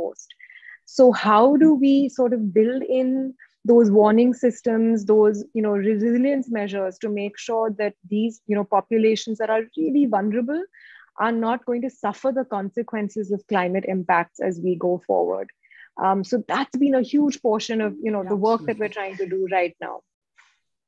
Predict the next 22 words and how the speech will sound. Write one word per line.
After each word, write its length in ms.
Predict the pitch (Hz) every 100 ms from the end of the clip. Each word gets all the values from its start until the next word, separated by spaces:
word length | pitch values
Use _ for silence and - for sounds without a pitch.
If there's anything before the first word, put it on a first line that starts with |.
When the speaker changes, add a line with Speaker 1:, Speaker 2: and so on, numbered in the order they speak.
| _ _ _ -
Speaker 2:
<laughs> 460 | 147 - - 269 190
That's 240 | 202 202
so 100 | 214
great 320 | 190 170 196
to 80 | 208
hear, 240 | 185 185 190
you 160 | 170
know. 220 | 160 202 _ - - - -
And 240 | 180 180
as 220 | 180 185
you 80 | 220
rightly 340 | 208 202 254
said, 160 | 208 214
Shloka, 380 | - 202 190 196
collaboration 560 | 196 185 175 190 - 185
is 140 | 160
the 80 | 170
key, 240 | - 175 151
you 60 | 139
know. 200 | 151 175 _ _ _ _ _
You 100 | 190
know, 220 | 165 180